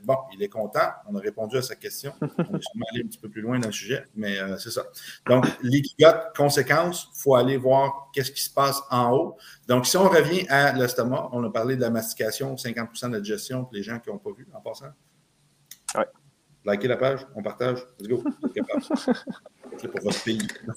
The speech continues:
Speaker 1: <laughs> Euh, le mastication, on va vers l'estomac. L'estomac peut être déréglé de quelques façons. Ok ?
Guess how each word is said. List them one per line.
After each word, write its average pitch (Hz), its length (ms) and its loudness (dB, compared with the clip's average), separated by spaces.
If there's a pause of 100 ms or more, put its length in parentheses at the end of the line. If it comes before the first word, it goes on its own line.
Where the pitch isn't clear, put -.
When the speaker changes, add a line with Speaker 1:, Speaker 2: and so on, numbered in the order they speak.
Speaker 1:
<laughs> - 680 -4
Euh, 113 500 8 (1700)
le 131 580 10
mastication, 139 580 4
on - 20 -2
va 156 100 6
vers 156 160 6
l'estomac. 139 460 0
L'estomac 170 520 4
peut 180 180 -2
être 147 160 -2
déréglé 151 540 2
de 139 180 2
quelques 170 360 0
façons. 131 360 -4 (120)
Ok ? 139 240 -8